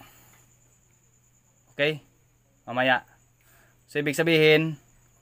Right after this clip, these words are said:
ang common ng motor, ang common ng motor ito. Okay? Yan ang common ng motor.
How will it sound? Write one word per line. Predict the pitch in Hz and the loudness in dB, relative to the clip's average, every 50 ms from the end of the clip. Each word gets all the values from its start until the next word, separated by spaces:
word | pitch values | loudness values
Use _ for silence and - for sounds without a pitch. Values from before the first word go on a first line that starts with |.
| _ _ _ _ _ _ _ _ _ _ _ _ _ _ _ _ - - - _ _ _ - | _ _ _ _ _ _ _ _ _ _ _ _ _ _ _ _ -20 -20 -20 _ _ _ -6
ang | 139 139 - | -4 0 4
common | 160 160 165 160 165 165 160 | 6 6 6 6 6 4 4
ng | 156 | 4
motor, | 156 151 147 - 139 135 131 131 127 - - - - - - - - - - - - - - - - - - - - - - | 4 4 6 8 8 8 6 4 0 -6 -12 -20 -20 -20 -20 -20 -20 -20 -20 -20 -20 -20 -20 -20 -20 -20 -20 -20 -20 -16 -12
ang | - - 156 | -4 2 4
common | 156 160 160 156 156 156 | 4 4 6 6 4 4
ng | 151 147 | 6 4
motor | 151 143 - 143 135 | 4 4 2 2 2
ito. | 131 - 135 127 113 - - - - - - _ _ _ _ _ _ _ _ _ _ _ _ _ _ _ - | 2 0 0 -2 -2 -4 -10 -20 -20 -20 -20 _ _ _ _ _ _ _ _ _ _ _ _ _ _ _ -18
Okay? | - 113 - 151 165 165 151 - _ _ _ _ _ _ _ _ _ _ _ _ _ - | -12 -6 -2 -2 -2 -2 -6 -10 _ _ _ _ _ _ _ _ _ _ _ _ _ -2
Yan | 135 139 139 | 0 0 0
ang | 131 135 | 0 0
common | 139 139 139 139 135 | 0 2 2 2 2
ng | 131 | 2
motor. | 131 127 - 127 120 113 | 0 0 0 -2 -2 -4